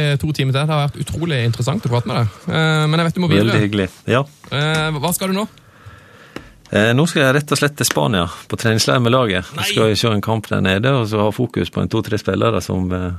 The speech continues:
Speaker 2: skal prestere.
Speaker 3: Oh, noen nye
Speaker 2: Og
Speaker 3: spillere inn på godset?
Speaker 2: hvis de presterer, så blir det ingen nye. Men, eh, vi har søkelys på noen posisjoner, og vi har muligheten til å forsterke, men vi skal drive klubben på samme måte.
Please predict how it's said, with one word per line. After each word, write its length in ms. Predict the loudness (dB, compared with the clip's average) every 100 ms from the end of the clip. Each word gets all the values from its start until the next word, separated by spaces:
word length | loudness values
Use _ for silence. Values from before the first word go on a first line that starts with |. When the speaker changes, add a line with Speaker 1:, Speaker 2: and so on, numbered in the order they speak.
| -12
Speaker 2:
skal 180 | -6 -4
prestere. 520 | 0 0 2 2 2 -2 -6 _ -8
Speaker 3:
Oh, 400 | -4 -2 -2 -4 -8 -4
noen 180 | -2 0
nye 120 | 0
Speaker 2:
Og 60 | 0
Speaker 3:
spillere 300 | 0 0 0
inn 120 | -2
på 120 | -2 -2 -2 -2
godset? 320 | -4 -2 -4 -4 -16 -20 -8
Speaker 2:
hvis 260 | -2 0 2
de 120 | 2
presterer, 440 | 2 0 0 2 0
så 140 | 0
blir 160 | 0 0
det 80 |
ingen 220 | 2 0 0
nye. 180 | -2 -6 -14 -20 _ -8
Men, 240 | -4 -2 0
eh, 220 | -2 -4 -8 -20 -20 -20 -20 -20 -4
vi 100 | 0
har 140 | 2 2
søkelys 440 | 2 2 2 2
på 100 | 2
noen 240 | 0 0 0
posisjoner, 800 | 0 0 2 4 4 2 0 -2
og 220 | -2 0
vi 80 | 0
har 120 | 2
muligheten 640 | 2 2 2 0 0 -2
til 120 | -2
å 60 | -2
forsterke, 600 | -4 0 -2 -2 -4 -2
men 220 | 0 0
vi 60 | -2
skal 160 | -2 0
drive 200 | 2 0
klubben 300 | 0 0 -2
på 60 | -2
samme 200 | 0 0
måte. 280 | 0 0